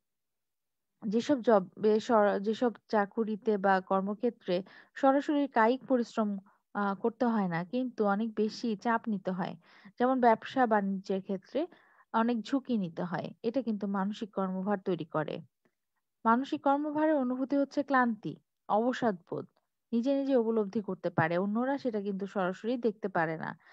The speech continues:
যেখানে শারীরিক কর্মভারের ফলশ্রুতিতে তার মধ্যে যে অসুবিধাগুলো হচ্ছে সেগুলো অন্যরা অনুধাবন করতে পারবে, সেখানে মানসিক কর্মভারের ক্ষেত্রে কিন্তু সেটা অনুধাবন করা এতটা সহজ নয়। যেমন, আহ, ডাক্তারদের, আহ,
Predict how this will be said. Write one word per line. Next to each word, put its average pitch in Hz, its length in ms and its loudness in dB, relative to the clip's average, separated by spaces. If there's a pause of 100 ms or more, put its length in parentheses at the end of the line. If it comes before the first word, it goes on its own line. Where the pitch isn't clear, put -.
(260)
যেখানে 320 300 0
শারীরিক 262 500 0
কর্মভারের 220 640 0
ফলশ্রুতিতে 196 760 -4
তার 185 240 0
মধ্যে 185 520 -6
যে 190 180 -4 (140)
অসুবিধাগুলো 233 760 -2
হচ্ছে 202 260 -6
সেগুলো 196 360 -2
অন্যরা 185 300 -2
অনুধাবন 220 460 -4
করতে 247 260 -2
পারবে, 170 340 0 (440)
সেখানে 277 480 -2
মানসিক 202 460 -4
কর্মভারের 226 560 -2
ক্ষেত্রে 202 320 -8
কিন্তু 190 280 -6
সেটা 185 240 -6
অনুধাবন 180 520 -4
করা 277 260 -2
এতটা 196 360 2 (400)
সহজ 226 400 4 (140)
নয়। 165 240 -2 (760)
যেমন, 302 200 6 (160)
আহ, 208 300 4
ডাক্তারদের, 262 720 2 (280)
আহ, 196 340 -2